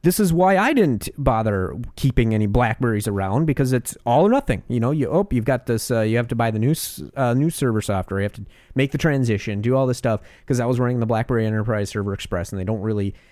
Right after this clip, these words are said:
they, they still have, I think, the single license available or something like that for BlackBerry ten, but they changed it all up, and it's just not necessary because it has Exchange support in BlackBerry, uh, ten. So it's, it, you know, they're, they're just making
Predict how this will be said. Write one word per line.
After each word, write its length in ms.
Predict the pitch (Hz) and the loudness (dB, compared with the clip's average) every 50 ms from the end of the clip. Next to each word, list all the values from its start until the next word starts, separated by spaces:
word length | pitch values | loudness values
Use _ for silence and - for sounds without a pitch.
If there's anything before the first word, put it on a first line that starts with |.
| _ - | _ -4
they, 120 | 131 123 | -4 -2
they 200 | 104 117 113 104 | -2 -2 -2 -2
still 300 | - - - 156 147 131 | -4 -2 0 0 0 0
have, 300 | - 135 127 123 123 123 | 0 -2 -2 -2 -2 -2
I 100 | 117 98 | -2 -2
think, 180 | - 123 113 - | -2 -2 -2 -2
the 160 | 104 95 92 | -2 -4 -4
single 420 | - - - 120 117 113 107 104 | -4 -4 -4 -2 -2 -2 0 0
license 420 | 104 104 101 107 107 - 107 101 110 | 0 0 0 0 0 -2 -2 0 0
available 420 | 101 95 95 98 101 104 101 104 | 0 0 0 0 0 0 2 2
or 180 | 101 95 90 90 | 2 0 0 -2
something 420 | - - 104 107 - 110 107 104 | -2 -2 -2 -2 -2 -2 -2 0
like 140 | 104 101 - | -2 -2 0
that 180 | - 104 101 | -2 -2 -2
for 80 | - 110 | -2 -2
BlackBerry 280 | - 101 101 - 107 101 | -2 -2 0 -2 0 0
ten, 100 | 120 113 | 0 0
but 80 | 107 | 0
they 80 | 110 98 | -2 -2
changed 320 | - - 139 127 123 117 | -2 -2 0 0 2 2
it 80 | 113 104 | 2 2
all 180 | 98 90 90 | 2 2 2
up, 160 | 90 92 - - | 0 0 -2 -2
and 140 | 107 113 110 | -2 -2 -2
it's 140 | 101 - - | -2 -4 -4
just 180 | - 127 - | -4 -2 -2
not 140 | 127 104 87 | -2 -2 0
necessary 320 | 110 135 156 - - 120 107 | 0 -2 -2 0 0 0 0
because 200 | 110 110 110 113 | 0 0 0 0
it 60 | 110 | 0
has 140 | 113 120 131 | 0 0 -2
Exchange 320 | 127 - - 127 143 175 - | -4 -4 -4 -2 -2 -2 -4
support 300 | 139 - - 104 95 95 | -4 -2 -2 -2 -2 -2
in 60 | 95 | -2
BlackBerry, 520 | 85 101 90 92 - - 95 90 90 95 - - - _ _ - | -2 -2 -4 -2 -4 -4 -4 -2 -4 -4 -6 -10 -18 _ _ -4
uh, 100 | 104 95 - | -4 -4 -2
ten. 340 | - - - 101 85 80 92 | -2 0 0 0 0 -4 -6
So 380 | - - - 139 127 123 120 120 - - - - - | -8 -2 0 2 2 2 2 0 -4 -10 -20 -10 -4
it's, 300 | 147 139 127 - - - - | -2 -2 -2 -2 -8 -12 -12
it, 200 | - 139 - - | -12 -12 -12 -8
you 140 | 135 147 131 | -4 -2 0
know, 160 | 120 113 110 | 0 0 0
they're, 160 | 104 113 107 | 0 -2 -2
they're 180 | 107 120 123 110 | -2 -2 -2 0
just 280 | - - 135 123 - - - - | 0 0 -2 -2 -4 -8 -14 -6
making 760 | 117 123 131 120 117 - 123 110 104 98 98 95 - - | 0 2 2 2 2 2 0 0 0 0 -2 -4 -6 -10